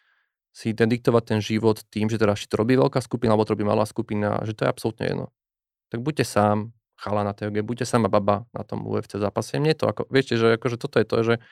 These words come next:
nájte si to svoje, čo ako keby vám v tej chvíli pomôže, vyskladajte tú skladačku a je to, a to druhá vec, ktorú ako keby berte stále a čo vám akože môžem po tých rokoch povedať a biznise, že proste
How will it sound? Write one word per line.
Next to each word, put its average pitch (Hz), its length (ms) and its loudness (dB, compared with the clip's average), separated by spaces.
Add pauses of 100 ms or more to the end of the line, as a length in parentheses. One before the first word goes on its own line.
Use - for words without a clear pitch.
(360)
nájte 139 320 2
si 143 160 -6
to 123 80 -2
svoje, 117 400 2
čo 107 160 -4
ako 110 80 -6
keby 107 240 -6
vám 113 240 4
v 117 80 -12
tej 110 160 -10
chvíli 101 160 -4
pomôže, 113 480 -4
vyskladajte 110 320 -4
tú 110 80 -8
skladačku 110 560 -2
a 123 80 4
je 123 80 2
to, 127 120 2 (280)
a - 80 -12
to 110 160 -4
druhá 123 320 2
vec, 123 160 2
ktorú 117 160 0
ako 117 160 -6
keby 107 80 -4
berte 117 240 2
stále 110 400 0
a 98 80 -2
čo - 160 -4
vám 104 160 0
akože 107 160 -4
môžem 104 320 0
po 101 80 -4
tých 101 80 0
rokoch 104 240 0
povedať 101 320 2
a 98 80 0
biznise, 101 400 0
že 104 80 0
proste 107 400 -2